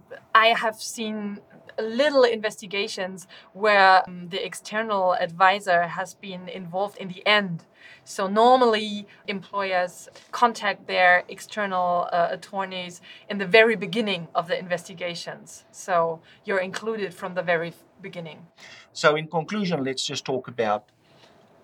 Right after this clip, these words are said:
Speaker 2: the investigation is completed. There is a conclusion that there was harassment.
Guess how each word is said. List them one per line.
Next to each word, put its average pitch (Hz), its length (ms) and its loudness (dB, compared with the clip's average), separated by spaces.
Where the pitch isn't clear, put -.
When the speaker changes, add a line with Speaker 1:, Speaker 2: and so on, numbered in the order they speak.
Speaker 2:
the 123 100 0
investigation 170 760 0
is 170 120 -6
completed. 123 640 -6
There 131 220 4
is 185 160 2
a 185 60 0
conclusion 143 600 -2
that 117 120 -4
there 110 120 -6
was 113 240 -4
harassment. 90 680 -10